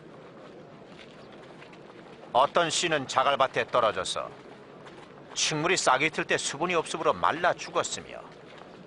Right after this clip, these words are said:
어떤 씨는 가시떨기 속에 떨어짐에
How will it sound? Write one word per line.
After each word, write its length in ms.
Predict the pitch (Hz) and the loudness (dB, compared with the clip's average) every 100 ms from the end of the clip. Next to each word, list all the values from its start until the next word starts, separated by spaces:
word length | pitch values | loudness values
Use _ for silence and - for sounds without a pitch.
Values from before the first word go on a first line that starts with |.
| - - - - - - - - - - - | -18 -18 -20 -20 -18 -18 -18 -18 -18 -18 0
어떤 400 | 113 127 151 135 | 4 6 6 4
씨는 380 | - 143 135 123 | 4 4 2 4
가시떨기 580 | 123 127 - 135 127 127 | 4 4 4 4 4 2
속에 320 | 131 123 120 - | 2 4 4 4
떨어짐에 580 | 123 113 110 107 85 | 4 4 2 2 0